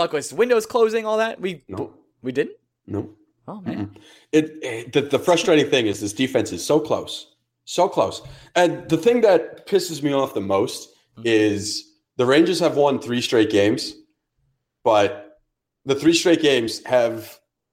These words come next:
Speaker 2: theoretically saved Alain Vigneault's job for now.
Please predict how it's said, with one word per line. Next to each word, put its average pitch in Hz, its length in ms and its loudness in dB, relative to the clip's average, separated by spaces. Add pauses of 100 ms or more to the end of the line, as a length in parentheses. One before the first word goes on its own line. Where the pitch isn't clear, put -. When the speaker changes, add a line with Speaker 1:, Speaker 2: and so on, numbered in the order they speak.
(340)
Speaker 2:
theoretically 120 560 4
saved 107 440 0
Alain 110 280 2
Vigneault's 104 320 2
job 101 300 2
for 135 100 -4
now. 139 280 -2